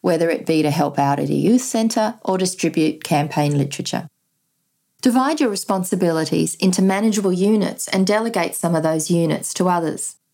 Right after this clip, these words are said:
Living well is partly a matter of making wise choices and compromises. If you want more time, more freedom, or simply more help,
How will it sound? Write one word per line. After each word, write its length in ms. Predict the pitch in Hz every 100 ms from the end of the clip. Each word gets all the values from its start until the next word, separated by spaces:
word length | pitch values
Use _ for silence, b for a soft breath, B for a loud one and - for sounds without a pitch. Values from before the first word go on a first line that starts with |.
| _ -
Living 320 | 220 269 277
well 320 | 208 190 190 -
is 100 | -
partly 400 | - 190 - 233
a 60 |
matter 340 | 226 180 160 165 160
of 80 |
making 380 | 180 165 170 175
wise 300 | 170 170 196
choices 580 | - 175 165 - 175 175
and 160 | - 180
compromises. 920 | 247 247 196 151 139 - - - - _ _ _ _ _ _ -
If 180 | 180
you 140 | 214 247
want 240 | 277 -
more 180 | 240 175
time, 540 | - 170 151 - 185 - _
more 220 | 165 185
freedom, 520 | 220 208 190 185 208 226
or 100 | 185
simply 360 | - 226 240 240
more 220 | 226 202
help, 320 | 240 254